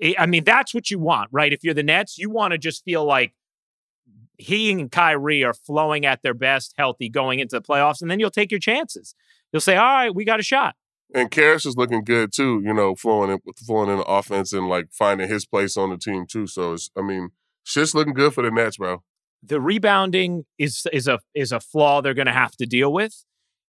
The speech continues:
Speaker 1: And
Speaker 2: I feel
Speaker 1: the
Speaker 2: like
Speaker 1: de-
Speaker 2: the defense will pick up, though.
Speaker 1: Yeah, I think the defense will pick up, too. And seeing last night against Utah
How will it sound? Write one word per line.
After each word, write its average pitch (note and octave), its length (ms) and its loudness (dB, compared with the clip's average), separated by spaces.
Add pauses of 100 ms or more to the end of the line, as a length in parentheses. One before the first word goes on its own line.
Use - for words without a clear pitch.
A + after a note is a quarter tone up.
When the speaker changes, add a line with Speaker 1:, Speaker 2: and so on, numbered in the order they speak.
(120)
Speaker 1:
And C#3 320 4
Speaker 2:
I - 20 -4
feel A3 120 4
Speaker 1:
the G#3 80 6
Speaker 2:
like F3+ 100 4
Speaker 1:
de- D#3+ 60 2
Speaker 2:
the C3+ 60 -10
defense E3+ 420 0
will B2+ 80 -4
pick A#2+ 260 -2
up, G#2 240 0
though. G2 380 -4
Speaker 1:
Yeah, E3 400 2
I F#3+ 120 4
think G#3+ 220 -4
the G#3 100 -2
defense F#3+ 440 -2
will F3 80 -2
pick F3+ 180 -2
up, D#3+ 140 2
too. F#3 320 0
And E3+ 240 -2
seeing A3 460 -4
last E3 440 2
night D#3 240 2
against C#3+ 300 -4
Utah E3+ 500 2